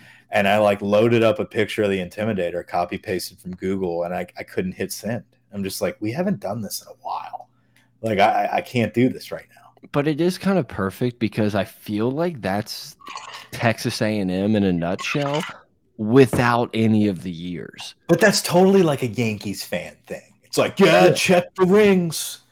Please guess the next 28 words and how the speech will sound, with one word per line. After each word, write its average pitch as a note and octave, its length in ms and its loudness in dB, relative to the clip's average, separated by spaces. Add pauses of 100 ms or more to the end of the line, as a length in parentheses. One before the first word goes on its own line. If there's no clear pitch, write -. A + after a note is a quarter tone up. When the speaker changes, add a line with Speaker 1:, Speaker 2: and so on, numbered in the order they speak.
Speaker 1:
It's - 60 -14
like, C3+ 140 2
Speaker 2:
Twenty-seven D#3 720 4
of A2 240 -2
'em. A#2 380 -2
It's - 80 -20
like, A#2+ 120 -8
Speaker 1:
it's D3 60 -8
Speaker 2:
yeah, C#3+ 60 2
Speaker 1:
like, A2+ 140 2
Speaker 2:
the A2 60 -4
Speaker 1:
"We D#3 120 6
had D#3+ 260 4
Speaker 2:
last D#3 80 2
one G#3 120 2
Speaker 1:
Mickey - 20 4
Speaker 2:
was, F#3+ 80 4
Speaker 1:
Mantle." F#3+ 460 2 (640)
Speaker 2:
like G#3 340 0
<laughs> - 200 -6 (1800)
Speaker 1:
All - 100 2
Speaker 2:
Yo, C#3 100 8
Speaker 1:
right. D3 340 6
Speaker 2:
Barra, G3+ 480 -2
ever D#3 260 0
heard C#3 260 2
of F#3 120 2
him? G3 360 -2